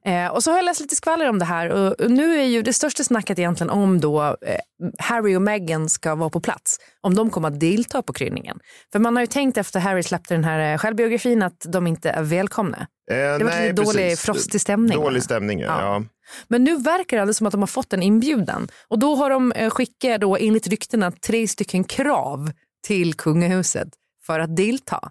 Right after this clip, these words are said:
Speaker 2: Mhm.
Speaker 1: Vill du
Speaker 2: Inte
Speaker 1: höra det?
Speaker 2: en rider då, utan krav.
Speaker 1: Nej, det är, det är tre tydliga krav då. Krav nummer ett.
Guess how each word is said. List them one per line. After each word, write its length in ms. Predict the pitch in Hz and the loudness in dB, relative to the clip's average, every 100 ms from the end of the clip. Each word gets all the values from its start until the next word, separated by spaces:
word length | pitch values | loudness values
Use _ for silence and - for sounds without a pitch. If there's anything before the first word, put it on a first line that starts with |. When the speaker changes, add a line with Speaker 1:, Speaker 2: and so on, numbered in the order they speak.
| - | -14
Speaker 2:
Mhm. 400 | 95 143 95 - | -4 -2 -2 0
Speaker 1:
Vill 120 | 214 | 0
du 60 | 233 | 2
Speaker 2:
Inte 120 | - | 2
Speaker 1:
höra 120 | 269 | 2
det? 160 | 170 151 | 2 0
Speaker 2:
en 280 | 139 131 | 0 0
rider 400 | 160 160 110 82 | 2 2 0 0
då, 220 | 65 57 62 | -2 -2 -2
utan 420 | 87 90 90 82 | -2 -2 -2 -2
krav. 160 | - | 0
Speaker 1:
Nej, 260 | 247 262 285 | 0 0 0
det 140 | 269 | 0
är, 40 | 285 | 0
det 80 | 294 | 0
är 200 | 240 240 | -4 -2
tre 260 | 339 339 | 0 0
tydliga 580 | - 269 294 311 240 180 | 0 2 2 2 2 0
krav 360 | - 240 135 123 | 0 0 -2 -6
då. 180 | - - _ - | -12 -14 _ -2
Krav 240 | 349 349 | 0 2
nummer 200 | 311 311 339 | 2 2 0
ett. 420 | - - - | -4 -8 -10